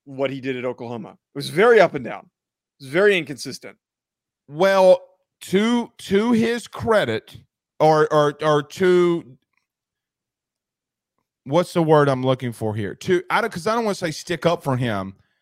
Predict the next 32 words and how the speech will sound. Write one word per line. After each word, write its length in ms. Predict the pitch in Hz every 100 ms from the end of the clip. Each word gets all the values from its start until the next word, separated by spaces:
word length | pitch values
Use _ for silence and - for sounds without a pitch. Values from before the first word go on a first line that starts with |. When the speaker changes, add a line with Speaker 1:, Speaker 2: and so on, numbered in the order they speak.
| _ _ _ _ _ _ _ _ _ -
Speaker 2:
Bud. 720 | 80 127 117 139 104 85 67 - _ _ _ _ _ _ _ _
I, 100 | 135 -
I, 160 | 127 139 135
I 40 |
mean, 400 | 139 143 139 135 -
if 200 | 151 147
we're 160 | 220
gonna 200 | 269 269
talk, 280 | 208 214 208
if 160 | 180 151
we're 140 | 247
gonna 220 | 262 262
talk 400 | 190 196 196 196
ab-, 160 | 175 143 _ _ _
like, 260 | 180 190 156
Venable, 600 | 123 127 240 247 196 185
like, 320 | 180 175 - -
the 200 | 165 196
whole 320 | 208 262 277
sourcing 800 | 214 - - 220 240 208 202 175
thing 200 | 170 165
that 80 | 160
everybody 260 | 160 156 156
was 100 | 143
talking 180 | 196 180
about 140 | 143
was 140 | 135
Venables 520 | 117 165 180 170 160 123
meddling 560 | 139 143 165 156 156
in 100 | 147
the 80 | 127
offense. 680 | 143 196 - 92 - - -